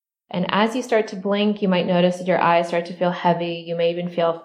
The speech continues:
fluttering sensation. This is all great. This is wonderful. This is exactly what you want. This is relaxation setting in.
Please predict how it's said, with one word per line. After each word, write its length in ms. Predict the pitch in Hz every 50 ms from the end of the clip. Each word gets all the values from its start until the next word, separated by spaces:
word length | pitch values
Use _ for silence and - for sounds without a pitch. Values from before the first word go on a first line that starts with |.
| - -
fluttering 440 | 196 190 185 185 180 170 170 170 165
sensation. 920 | - 175 160 160 156 - 160 160 160 - 165 160 156 156 - 180 175 - _ _ _ _ _ _ _ _ _ _ _ _ _ _ _ -
This 120 | - 190
is 100 | 190 190
all 200 | 208 214 208 202
great. 220 | 202 196 185 180 180
This 120 | 196 185
is 140 | 196 190 190
wonderful. 840 | 190 185 185 190 196 196 202 202 202 202 - - 208 202 196 196
This 160 | 180 185 185 -
is 120 | 160 165
exactly 640 | 180 175 185 180 185 196 196 196 190 190 - 196
what 220 | 185 180 185 185 185
you 80 | 196
want. 300 | 185 180 175 170 165 -
This 180 | - 185 185 -
is 140 | 185 170 175
relaxation 800 | 180 180 180 180 165 170 170 - - 165 170 170 170 185 175 175
setting 380 | - - 175 175 185 175 165
in. 400 | 160 160 160 160 160 160 160 165